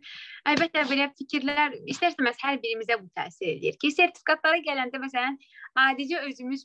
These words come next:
məsələn, iş üçün deyək ki, müraciət eləyən zaman bir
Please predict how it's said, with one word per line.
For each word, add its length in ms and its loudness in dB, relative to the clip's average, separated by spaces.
məsələn, 340 -8
iş 220 -8
üçün 240 -8
deyək 240 -8
ki, 160 -4
müraciət 420 0
eləyən 320 -2
zaman 320 -2
bir 160 -6